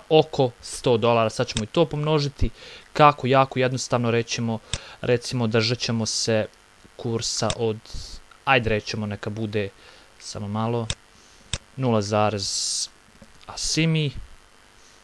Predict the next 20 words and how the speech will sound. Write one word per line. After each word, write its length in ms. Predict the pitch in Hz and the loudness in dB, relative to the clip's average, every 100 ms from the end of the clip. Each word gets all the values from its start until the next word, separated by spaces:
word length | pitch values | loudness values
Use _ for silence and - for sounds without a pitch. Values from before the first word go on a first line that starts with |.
| - | -2
nula 220 | 139 127 | 2 4
zarez 440 | 113 120 120 107 | 6 6 6 2
nula 200 | 123 120 | 0 0
šest 760 | 110 - - 117 110 - - - | 0 -2 0 0 -2 -4 -6 -4
jedan, 320 | 110 110 147 | -2 0 -2
sad 160 | 135 127 | -2 -4
ćemo 180 | - 104 | -4 -6
to 160 | 110 | -6
pomnožiti, 600 | 104 107 139 170 170 139 | -6 -4 0 0 0 -4
znači, 420 | 123 143 139 131 110 117 | 0 0 0 -4 -6 -6
znači, 320 | 127 143 - | -2 -2 0
množimo 440 | 131 147 135 151 143 | 0 0 2 2 2
ovi 140 | 143 | 2
četrdeset 640 | - 120 117 131 - 123 - | 0 -2 -2 -2 -2 -4 0
pet 400 | 175 180 175 - - - - - - - - _ - | 2 2 6 10 10 8 -20 -20 -20 -20 -20 _ -4
puta 760 | 135 135 135 _ - 147 143 135 - - - _ - | 0 0 -2 _ 8 10 8 6 -2 -20 -20 _ -6
nula 320 | 127 143 135 | -2 2 2
zarez 560 | 113 123 127 123 120 - | 2 4 4 4 -2 -6
nula 320 | 131 135 123 | -2 0 0
nula 360 | 117 131 127 | 0 -2 0